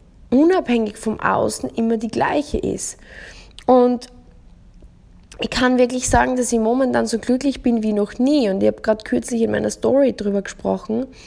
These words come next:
weil ich eben eine Story-Reaktion oder einige Story-Reaktionen bekommen habe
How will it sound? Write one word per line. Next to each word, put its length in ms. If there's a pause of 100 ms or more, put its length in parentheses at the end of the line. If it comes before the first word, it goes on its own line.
(440)
weil 760 (1000)
ich 120
eben 280
eine 80
Story-Reaktion 1000
oder 180
einige 340
Story-Reaktionen 920
bekommen 560
habe 540